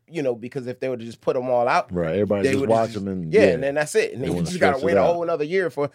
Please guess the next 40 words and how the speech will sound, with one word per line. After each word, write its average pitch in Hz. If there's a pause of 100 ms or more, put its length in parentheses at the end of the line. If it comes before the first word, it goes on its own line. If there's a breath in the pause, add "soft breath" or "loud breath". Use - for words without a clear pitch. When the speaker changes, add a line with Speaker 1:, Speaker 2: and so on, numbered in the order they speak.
(140 loud breath)
Speaker 2:
Right. 180
Speaker 1:
so 160
they, 156
so -
they 147
break 151
'em 156
up 165
into 127
two -
parts. 135
And 127
I 135
think 160
they 135
did 131
Stranger 139
Things 127 (220)
Speaker 2:
They 95
Speaker 1:
like 95
Speaker 2:
did. 90
Speaker 1:
that 113
too, 131
right? 104
Speaker 2:
Yeah. 92
Speaker 1:
And 131
the 127
Ozark, 131
like, 147
they're 185
t-, - (120)
they're 156
big 147
shows. 233
Speaker 2:
Right. 95 (160)
Speaker 1:
So 135
we 160
are 147
in 147
that 160